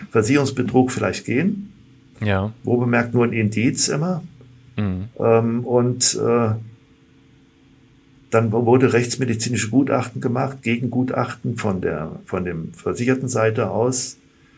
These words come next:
Speaker 1: Und vor Gericht wurde letztendlich dann aber auch festgestellt, dass er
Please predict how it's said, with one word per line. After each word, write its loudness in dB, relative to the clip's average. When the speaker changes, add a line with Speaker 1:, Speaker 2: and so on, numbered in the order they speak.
Speaker 1:
Und -2
vor 2
Gericht 0
wurde 0
letztendlich 0
dann 0
aber -2
auch -6
festgestellt, -2
dass -2
er 0